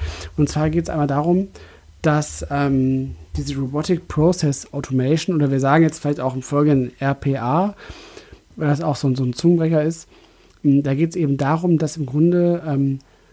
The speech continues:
Schnittstellen in, in, in der Software, die aktuell menschliche Handlungen erfordert haben, tatsächlich durch Bots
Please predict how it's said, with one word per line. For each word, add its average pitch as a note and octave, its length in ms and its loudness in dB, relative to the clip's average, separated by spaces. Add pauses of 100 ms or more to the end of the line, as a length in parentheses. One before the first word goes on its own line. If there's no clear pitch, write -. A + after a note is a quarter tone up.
(220)
Schnittstellen F#3 720 2
in, D#3 200 2
in, D3 280 0
in D3+ 100 -4
der C3+ 140 -2
Software, A3 760 -4 (580)
die D#3+ 160 -2
aktuell D#3+ 800 0 (160)
menschliche D#3+ 540 2
Handlungen D3+ 400 2
erfordert C3+ 640 -4
haben, D3 480 2 (300)
tatsächlich E3 640 -2
durch C#3+ 540 0 (160)
Bots D#3 760 -4